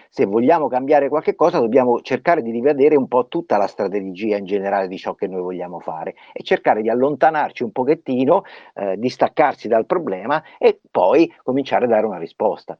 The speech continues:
Quindi da un punto di vista, eh, economico, costruire una casa completamente autosufficiente, se abbiamo l'opportunità di costruirla, o costruirla totalmente dipendente dalle bollette,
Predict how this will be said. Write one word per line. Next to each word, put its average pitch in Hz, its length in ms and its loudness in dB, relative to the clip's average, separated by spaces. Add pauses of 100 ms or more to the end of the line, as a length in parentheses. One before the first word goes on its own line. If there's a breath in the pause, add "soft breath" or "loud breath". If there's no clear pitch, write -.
(100)
Quindi 120 360 0 (140 loud breath)
da 120 140 0
un 143 80 -2
punto 190 260 0
di 165 140 4
vista, 160 440 0 (680)
eh, 120 360 2
economico, 143 840 2
costruire 160 520 4
una 151 220 2
casa 147 500 2
completamente 170 840 2
autosufficiente, 127 840 -2
se - 100 -4
abbiamo 123 380 0
l'opportunità 120 680 0
di 127 140 -6
costruirla, 110 840 0 (300 loud breath)
o 165 160 4
costruirla 147 840 4 (220 soft breath)
totalmente 165 680 2
dipendente 127 640 2
dalle 123 200 4
bollette, 180 480 2